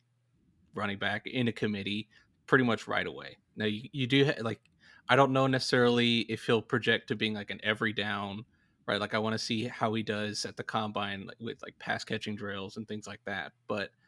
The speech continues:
I think when you look at just a guy that's, like, a lead back in a committee,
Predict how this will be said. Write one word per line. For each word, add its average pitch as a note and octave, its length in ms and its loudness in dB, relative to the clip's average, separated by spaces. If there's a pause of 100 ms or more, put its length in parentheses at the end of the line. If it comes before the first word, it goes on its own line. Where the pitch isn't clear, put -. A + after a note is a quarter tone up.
(320)
I - 40 -8
think C3 140 -2
when B2 100 4
you A2+ 120 2
look A2 200 0
at G#2 120 0
just - 200 -4
a G#2+ 40 -4
guy G2+ 240 -2
that's, F#2+ 380 -8
like, G#2+ 120 -6
a A#2 60 -2
lead G2+ 360 -4
back G2 320 -4
in G#2 100 -4
a G#2 60 -8
committee, G2+ 520 -8